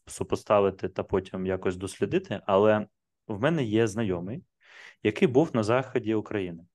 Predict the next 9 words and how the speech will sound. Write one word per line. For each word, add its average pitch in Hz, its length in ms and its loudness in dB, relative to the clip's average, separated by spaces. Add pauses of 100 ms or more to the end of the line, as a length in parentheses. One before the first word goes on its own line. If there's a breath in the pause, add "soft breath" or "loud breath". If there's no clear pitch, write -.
(120)
Скажімо, 120 500 2
не 143 140 6
у 165 100 6
Львові, 92 400 2 (240)
у 117 100 0
більш 117 300 2
таких - 360 -4
віддалених 98 640 2
місцях. 95 380 -14